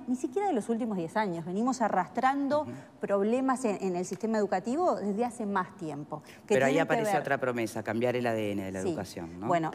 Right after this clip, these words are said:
Speaker 1: y esa es de las promesas que la gente más le, le reclama. Sí, hay una percepción, empezó otro año escolar y la percepción de la gente es, "Bueno, sí, está bien, no están de paro, pero ¿qué cambió desde diciembre hasta marzo?".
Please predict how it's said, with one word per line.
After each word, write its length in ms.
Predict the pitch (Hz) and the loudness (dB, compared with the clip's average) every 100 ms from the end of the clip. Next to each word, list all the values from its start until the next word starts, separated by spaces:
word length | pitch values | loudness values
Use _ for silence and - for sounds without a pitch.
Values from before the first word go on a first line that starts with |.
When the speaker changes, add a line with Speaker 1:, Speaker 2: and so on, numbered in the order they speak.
| - | -2
Speaker 1:
y 200 | 220 226 | 2 2
esa 200 | 247 302 | 2 2
es 100 | 277 | 2
de 100 | 285 | 2
las 120 | 240 | 2
promesas 560 | - 240 247 262 285 277 | 2 2 2 2 -2 -2
que 160 | 277 | 0
la 120 | 220 | 0
gente 320 | 185 214 202 247 | 0 -2 0 0
más 240 | 220 208 | 0 0
le, 580 | 226 247 233 202 156 - - - - 165 | 0 2 2 0 -4 -8 -10 -12 -10 -8
le 120 | 147 | -6
reclama. 460 | 151 147 160 - 139 - - - - | -6 -6 -6 -8 -14 -20 -20 -20 -14
Sí, 260 | - 175 208 | -4 2 4
hay 140 | 214 | 4
una 120 | 220 | 2
percepción, 520 | 196 - 196 - 220 196 | 0 -4 -6 -2 -2 -2
empezó 380 | 185 175 - | -4 -4 -2
otro 180 | 208 208 | 0 2
año 220 | 202 208 | 2 2
escolar 580 | 208 - 226 233 269 330 - - - - - - - 208 | 0 0 2 2 2 -4 -12 -20 -20 -20 -20 -20 -14 -8
y 100 | 202 | -6
la 120 | 202 | -6
percepción 420 | 202 220 208 269 | -6 -6 -2 -2
de 60 | 294 | -2
la 120 | 240 | -2
gente 260 | 269 269 | -2 -2
es, 80 | 254 | 0
"Bueno, 180 | 277 262 | 0 0
sí, 180 | - 277 | -2 -6
está 200 | 254 262 | -4 -4
bien, 220 | 269 240 | -2 -2
no 40 | |
están 220 | 247 339 320 | -4 -2 -2
de 80 | |
paro, 300 | 190 214 190 180 | 0 0 0 -4
pero 180 | 165 - - - - - | -8 -10 -20 -20 -20 -12
¿qué 80 | 349 | -10
cambió 680 | - 370 214 180 190 165 - - - - - | -4 0 2 2 0 0 -6 -16 -20 -20 -14
desde 380 | 165 196 175 185 | -4 -2 -2 -4
diciembre 760 | 175 170 - 214 202 185 180 | -4 -8 -4 -2 0 -2 -4
hasta 240 | 165 - 143 | -8 -8 -6
marzo?". 460 | 139 131 - - | -6 -10 -12 -18